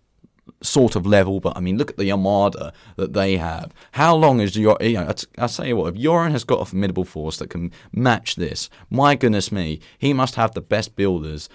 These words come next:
in Westeros by a long, long mile, because he had no ships, pretty much. Now, if he tries to match this, I can't see it. But we'll have to wait and see.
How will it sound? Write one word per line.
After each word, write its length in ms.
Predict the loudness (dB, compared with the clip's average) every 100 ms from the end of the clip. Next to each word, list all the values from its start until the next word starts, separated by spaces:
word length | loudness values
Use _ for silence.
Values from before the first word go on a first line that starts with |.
| -20 -6
in 240 | -2 0
Westeros 560 | 0 -2 -6 -6 -6 -2
by 240 | -2 0
a 40 |
long, 460 | 0 4 4 4 -2
long 440 | 0 2 2 0 0
mile, 400 | 0 0 -2 -8
because 440 | -8 -2 -2 -2
he 140 | -2
had 240 | 0 0 0
no 300 | 4 6 6
ships, 420 | 2 -6 -10 -14
pretty 240 | -10 -8
much. 320 | -4 -4 -6 -14 -20 -4
Now, 460 | 2 4 6 4 0
if 120 | -4
he 140 | -2 -4
tries 300 | 0 -2 0
to 80 | -2
match 300 | -2 -4 0
this, 300 | 0 0 -6 _ _
I 140 | -6 -4
can't 280 | -2 -4 -4
see 200 | -4 -6
it. 160 | -8 _ _
But 120 | 4
we'll 120 | 4 2
have 100 | 0
to 60 |
wait 220 | 0 0
and 100 | 0
see. 300 | -2 -4 -6